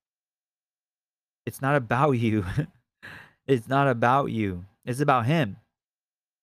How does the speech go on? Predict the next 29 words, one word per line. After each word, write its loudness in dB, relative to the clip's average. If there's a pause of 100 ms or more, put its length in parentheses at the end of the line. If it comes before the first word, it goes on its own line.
(600)
If -4
my 2
ministry -2
is -2
pointing -6
you -4
to -8
me, -2 (240)
I 0
have -4
failed. 0 (460)
I 4
want -2
to -4
point -4
you -4
to -8
Jesus. -4 (580)
Jesus. -4 (800)
Jesus. -2
I 2
don't 0
love 2 (280)
what 2
I 2
do. 0 (1120)
I 4
love 2
Jesus, -2